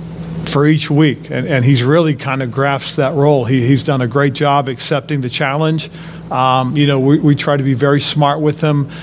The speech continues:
uh, especially these next couple of days as we start ramping up for Sunday. Um, and he's the kind of guy that I, I think he gets stronger as he gets more opportunities.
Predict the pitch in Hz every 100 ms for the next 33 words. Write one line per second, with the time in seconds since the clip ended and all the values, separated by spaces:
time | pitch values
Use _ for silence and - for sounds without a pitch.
0 | - - 127 131 - 160 151 151 143 131
1 | 151 - - 147 143 131 143 147 127 127
2 | 139 - 143 127 139 143 139 135 139 139
3 | 127 - 143 143 147 147 - - - -
4 | 127 135 135 131 151 147 160 160 160 151
5 | 175 160 147 156 160 143 135 - 196 -
6 | 143 143 147 165 156 165 151 135 - 160
7 | 151 151 143 135 156 147 131 147 139 135
8 | 131 131 147 156 135 139 -